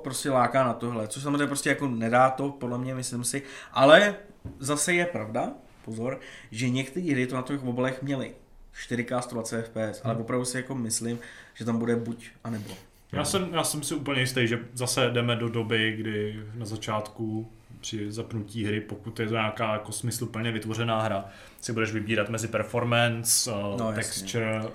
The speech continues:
Speaker 3: a čtyři A,
Speaker 1: Hmm,
Speaker 3: re-,
Speaker 1: hmm,
Speaker 3: jako
Speaker 1: hmm.
Speaker 3: resolution režimama.
Speaker 1: Ale, ale jako tady tím jakoby mohlo znít, jako, že je hejtíme, jako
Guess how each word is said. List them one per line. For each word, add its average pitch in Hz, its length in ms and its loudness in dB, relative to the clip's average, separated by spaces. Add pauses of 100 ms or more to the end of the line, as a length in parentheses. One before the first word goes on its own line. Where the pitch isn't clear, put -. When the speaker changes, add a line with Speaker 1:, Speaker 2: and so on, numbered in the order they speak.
Speaker 3:
a 98 100 -8
čtyři 110 360 -6
A, 107 160 -2
Speaker 1:
Hmm, 104 400 0
Speaker 3:
re-, 113 60 0
Speaker 1:
hmm, 107 120 -4
Speaker 3:
jako 110 120 -6
Speaker 1:
hmm. 110 100 -4
Speaker 3:
resolution 110 540 -4
režimama. 101 460 -4 (180)
Speaker 1:
Ale, 147 360 6
ale 131 240 8
jako 127 420 0 (200)
tady 120 180 4
tím 127 180 2
jakoby 127 340 2
mohlo 120 260 4
znít, 113 180 2
jako, 117 180 -2
že 117 120 -2
je 120 100 4
hejtíme, 117 480 2
jako 117 360 0